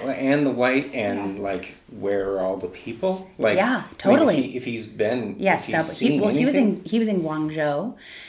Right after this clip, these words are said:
Speaker 2: which
Speaker 1: Oh,
Speaker 2: is
Speaker 1: I've
Speaker 2: the
Speaker 1: been to
Speaker 2: capital.
Speaker 1: Guangzhou.
Speaker 2: Yeah,
Speaker 1: Yeah.
Speaker 2: capital of China. So, like, subways, which, of course,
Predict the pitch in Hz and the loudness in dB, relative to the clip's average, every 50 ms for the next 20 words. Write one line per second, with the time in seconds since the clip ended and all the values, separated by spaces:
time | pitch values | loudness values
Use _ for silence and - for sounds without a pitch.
0 | - - - 175 165 - 151 139 139 147 - 139 117 107 98 202 - - 190 185 | -20 -8 -6 -6 -2 0 2 2 2 2 2 0 0 0 2 0 2 2 0 0
1 | 175 - 90 101 - - 208 254 285 254 180 156 - - - 202 196 - 196 196 | 0 -2 -4 -6 -6 0 2 2 4 4 2 0 -4 -4 -2 -2 -2 -2 -2 -2
2 | 185 175 - - 185 175 170 147 139 135 - - - - - - - - 214 208 | -2 -2 -4 -4 -4 -4 -4 -4 -6 -8 -12 -16 -16 -18 -14 -4 0 2 4 4
3 | 180 - - - - - - - 190 190 190 202 196 185 180 165 - - - 160 | 4 2 0 -2 -2 0 2 2 2 2 2 2 2 2 0 -4 -8 -6 -6 -6
4 | 147 151 - - | -6 -4 -6 -6